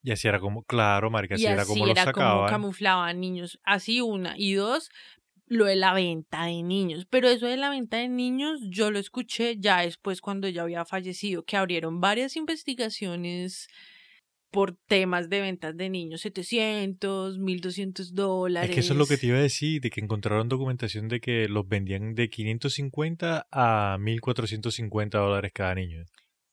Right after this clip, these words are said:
Speaker 2: Y
Speaker 1: Mae.
Speaker 2: había una, yo sé de un caso, el, el caso que más me acuerdo es de una pelada que había sido víctima de una violación y se había ido de voluntaria. Y allá planeaba tener su hijo, porque ella quería tener su hijo. Y las,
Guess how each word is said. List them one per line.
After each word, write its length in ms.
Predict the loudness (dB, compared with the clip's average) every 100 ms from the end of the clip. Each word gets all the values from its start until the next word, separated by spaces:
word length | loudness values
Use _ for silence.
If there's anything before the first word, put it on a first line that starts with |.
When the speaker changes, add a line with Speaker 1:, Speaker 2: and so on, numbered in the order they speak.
| -4
Speaker 2:
Y 120 | 0
Speaker 1:
Mae. 180 | 0 2
Speaker 2:
había 280 | 2 4 2
una, 420 | 0 -2 -4 -6 _
yo 220 | -8 -2 0
sé 100 | 2
de 160 | 0
un 100 | -2
caso, 340 | -4 0 0 0
el, 120 | -4 -4
el 120 | -2
caso 220 | -2 -4
que 80 | -4
más 160 | -4 -2
me 80 |
acuerdo 380 | -4 -2 -4 -4
es 80 | -6
de 60 | -4
una 220 | -2 -2
pelada 520 | 0 0 2 0 -2
que 100 | -4
había 240 | -4 -2 -4
sido 220 | -4 -2
víctima 460 | -4 -6 -6 -4
de 100 | -2
una 160 | -4 -4
violación 600 | -4 -4 -4 -4 -4 -4
y 120 | -4 -4
se 100 | -4
había 400 | -2 -4 -4 -4
ido 220 | -4 -4 -4
de 100 | -4
voluntaria. 840 | -2 -2 -4 -2 0 0 -4 -14 _ _ _ _ _ _ _ -4
Y 140 | 2
allá 360 | 2 2 0 0
planeaba 500 | 0 0 0 -2 -2
tener 280 | -2 -2 -2
su 120 | -2 -2
hijo, 180 | -2
porque 260 | -2 -2 -2
ella 280 | -4 -4 -6
quería 340 | -4 -4 -2
tener 340 | -2 -2 -2 -6
su 200 | -6 -4
hijo. 340 | -4 -6 -12 _ _ _ _ -20 _ _
Y 320 | -6 -2 -2 0
las, 760 | 0 0 -4 -12 -14 -14 -16